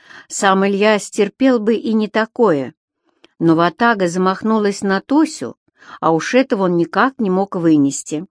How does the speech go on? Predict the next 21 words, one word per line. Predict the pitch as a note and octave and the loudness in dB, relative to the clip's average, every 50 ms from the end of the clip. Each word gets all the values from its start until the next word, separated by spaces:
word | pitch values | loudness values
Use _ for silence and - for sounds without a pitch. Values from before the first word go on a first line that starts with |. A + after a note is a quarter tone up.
| _ _ _ _ _ _ _ _ _ _ _ _ _ _ _ | _ _ _ _ _ _ _ _ _ _ _ _ _ _ _
«Подожди, | - A3+ G#3 A3 A3 G#3 F#3+ E3 E3 E3+ | -2 2 4 4 4 2 0 -2 -2 -2
я | E3+ E3 G3 A3 A#3+ | 0 0 0 0 0
сейчас», — | A#3 - B3 G#3+ - - F#3 D#3 D3+ D3+ - - - _ | -2 -4 -8 -6 -4 -2 -2 0 -2 -2 -6 -10 -18 _
сказал | - - - - F3 E3+ F3 E3+ E3 E3+ | -16 -10 -4 -2 -2 -2 -2 -2 0 0
он | F3 E3+ | -2 -2
Тосе, | D#3+ - E3 D#3+ D#3 D#3+ - E3+ D#3+ E3+ _ _ _ _ _ _ - | -2 0 -2 -2 -2 -4 -6 -8 -8 -8 _ _ _ _ _ _ 0
и | - C#4+ B3 | 0 0 0
через | - A3+ F#3+ F#3+ F#3+ E3+ | 0 -4 -4 -4 -4 -4
весь | F#3 F#3+ F#3 F#3 F3 | -2 -2 -2 -2 -2
зал | E3+ G3 C4 D4 D4 | 0 0 2 2 2
напрямик | A#3 G#3 F3+ D#3 F#3 E3+ F3 F#3 A3+ C#4+ C4 A3 | 2 0 -2 -2 -2 0 0 2 2 2 0 0
двинулся | E3+ D#3 E3 G3+ A3+ A3+ G#3 G3+ - - G3+ | -2 -2 0 0 0 -2 -2 -6 -8 -10 -10
к | - - | -8 -6
ватаге. | F3+ F3+ F3+ - - D#3+ C3 C3 B2+ - - - _ _ _ _ _ _ _ _ _ _ _ _ _ _ _ _ - | -6 -6 -6 -4 -4 -4 -4 -4 -6 -10 -16 -18 _ _ _ _ _ _ _ _ _ _ _ _ _ _ _ _ -4
Тося | - F#3 F#3+ - - G#3 | -2 -2 -2 -2 -6 -6
хотела | - A#3 G#3+ G#3 - C4 A#3 A3+ A3+ | -4 -4 -4 -2 0 0 2 2 2
удержать | A#3 G3 A3+ B3+ C4 B3 C4 D4+ C4 - - - | 0 0 0 0 0 2 0 0 -2 -2 -4 -8
Илью, | C#3 C3 B2+ C3+ C3+ C3+ - - _ _ _ _ _ _ _ - | -6 -6 -6 -8 -8 -10 -12 -18 _ _ _ _ _ _ _ -4
боясь, | - F#3 G3 G3+ G#3+ G#3 G3+ | -2 0 0 2 2 0 0
что | - - _ - G#3 B3 | -2 -6 _ -2 2 4
он | D4+ D#4 D#4 D#4 | 6 4 4 4